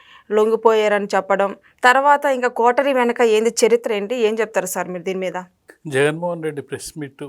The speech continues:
Speaker 2: పెట్టిన సందర్భంలో విజయసాయి రెడ్డి మీద వ్యాఖ్యలు చేయడం జరిగింది.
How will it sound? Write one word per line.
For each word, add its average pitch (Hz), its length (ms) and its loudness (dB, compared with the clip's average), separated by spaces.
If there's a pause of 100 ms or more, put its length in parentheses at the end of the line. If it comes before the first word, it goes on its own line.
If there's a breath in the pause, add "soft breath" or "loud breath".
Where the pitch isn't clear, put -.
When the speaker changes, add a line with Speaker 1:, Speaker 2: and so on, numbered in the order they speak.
(120)
Speaker 2:
పెట్టిన 127 280 -14
సందర్భంలో 123 640 -14
విజయసాయి 147 640 -8
రెడ్డి 131 180 -12
మీద 131 220 -16
వ్యాఖ్యలు 131 600 -14
చేయడం 107 180 -16
జరిగింది. 101 260 -20